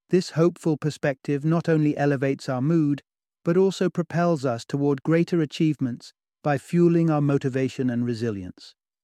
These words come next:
Whether in navigating personal ambitions or facing collective endeavors, the optimism bias presents a beacon of light, guiding us through uncertainties with a steadfast belief in brighter days ahead. Yet,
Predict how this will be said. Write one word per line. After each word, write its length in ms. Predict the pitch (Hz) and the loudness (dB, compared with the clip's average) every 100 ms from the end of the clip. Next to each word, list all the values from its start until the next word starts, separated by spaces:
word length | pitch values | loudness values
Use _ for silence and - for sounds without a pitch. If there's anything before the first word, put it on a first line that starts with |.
| _ _ _ _ | _ _ _ _
Whether 320 | 147 143 139 | 0 2 4
in 160 | 135 139 | 4 4
navigating 640 | 143 147 147 139 135 135 | 2 2 2 0 2 -2
personal 460 | - 151 139 143 135 | -2 -4 -2 -2 0
ambitions 560 | 131 135 127 139 131 | 0 0 0 -2 -2
or 100 | 120 | -4
facing 460 | 113 147 139 143 131 | -2 -2 -2 -2 -2
collective 440 | 135 143 139 139 | 0 -2 -2 -2
endeavors, 540 | 127 127 135 123 117 - _ _ _ - | 0 0 0 -2 -6 -8 _ _ _ 0
the 140 | 151 | 0
optimism 680 | 165 175 - 175 165 139 143 | 2 -2 2 2 2 2 0
bias 560 | 143 147 147 135 - - _ _ _ - | 0 0 0 -4 -8 -16 _ _ _ -4
presents 440 | 160 131 160 165 | -2 2 2 0
a 100 | 175 | -2
beacon 520 | 143 127 165 170 175 151 | -2 2 2 2 2 0
of 140 | 127 | 0
light, 480 | 139 143 113 - - _ _ _ _ _ 135 | -2 -2 -4 -8 -20 _ _ _ _ _ 0
guiding 420 | 143 156 156 156 | 4 4 4 2
us 160 | 147 - | 0 -2
through 240 | 151 151 | 0 2
uncertainties 880 | 139 131 165 151 139 - 131 131 123 | 2 2 2 2 0 -2 -2 -4 -4
with 140 | 131 | -4
a 80 | 131 | -4
steadfast 720 | - 160 156 - 151 139 - | -4 0 0 0 -2 -2 -4
belief 460 | 131 127 135 131 135 | -2 2 2 0 -2
in 100 | 127 | -2
brighter 400 | 110 135 135 139 | 0 -2 0 -2
days 400 | 127 131 127 117 | -2 -2 -2 -2
ahead. 460 | 110 123 107 95 - _ _ _ _ _ _ _ - | -4 -4 -4 -8 -16 _ _ _ _ _ _ _ -4
Yet, 480 | 180 170 - - | 0 2 0 -6